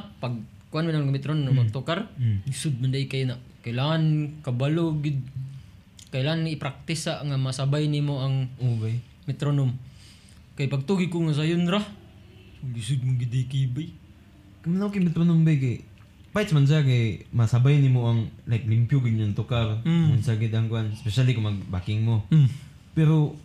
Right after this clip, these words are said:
Speaker 2: ang isa mo sa musician na, bay, kailangan mo i-control gid imong kaugalingon.
Speaker 1: Control gid.
Speaker 2: Samot nagkuan, bay, kanang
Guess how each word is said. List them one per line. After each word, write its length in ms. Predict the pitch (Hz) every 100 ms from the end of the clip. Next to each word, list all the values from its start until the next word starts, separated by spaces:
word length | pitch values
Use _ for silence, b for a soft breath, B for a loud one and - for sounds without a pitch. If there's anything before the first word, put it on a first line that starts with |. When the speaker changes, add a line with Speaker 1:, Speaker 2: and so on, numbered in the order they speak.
| -
Speaker 2:
ang 160 | - 143
isa 160 | 143 185
mo 120 | 160
sa 180 | 131 131
musician 380 | 127 120 123 131
na, 120 | 120
bay, 120 | 123 127
kailangan 380 | 110 113 139
mo 80 | 127
i-control 400 | 117 123 113 120
gid 140 | 117 110
imong 160 | 110
kaugalingon. 500 | 110 107 107 110 113
Speaker 1:
Control 300 | 117 139 139
gid. 80 | 143
Speaker 2:
Samot 320 | 131 143 139
nagkuan, 500 | 120 113 101 107 113
bay, 200 | 110 131
kanang 340 | 147 127 120